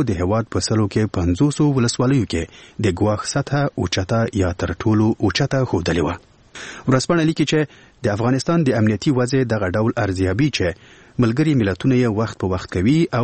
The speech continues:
د نړیوال ائتلاف له غړو هیوادونو سره یې معمولاً شریکوي،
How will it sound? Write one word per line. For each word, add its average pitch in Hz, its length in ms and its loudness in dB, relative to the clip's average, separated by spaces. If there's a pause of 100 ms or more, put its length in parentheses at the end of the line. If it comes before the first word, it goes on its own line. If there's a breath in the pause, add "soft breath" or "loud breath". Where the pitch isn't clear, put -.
د 117 140 0
نړیوال 95 420 0
ائتلاف 101 500 -2
له 90 140 0
غړو 139 280 0
هیوادونو 104 420 2
سره 107 240 0
یې 110 220 0
معمولاً 87 420 0
شریکوي، 95 560 0